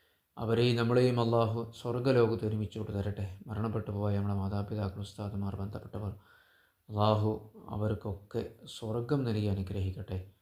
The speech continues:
മ-, അസുഖങ്ങളിൽ നിന്ന് അല്ലാഹു നമുക്ക് ശിഫാ നൽകട്ടെ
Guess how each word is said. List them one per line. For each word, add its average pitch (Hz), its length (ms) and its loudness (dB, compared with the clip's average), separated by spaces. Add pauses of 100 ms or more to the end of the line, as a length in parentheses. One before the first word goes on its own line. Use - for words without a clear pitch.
(520)
മ-, 110 180 -4
അസുഖങ്ങളിൽ 131 600 2
നിന്ന് 110 180 2
അല്ലാഹു 104 340 0
നമുക്ക് 98 300 -2
ശിഫാ 98 300 -6 (100)
നൽകട്ടെ 95 420 -2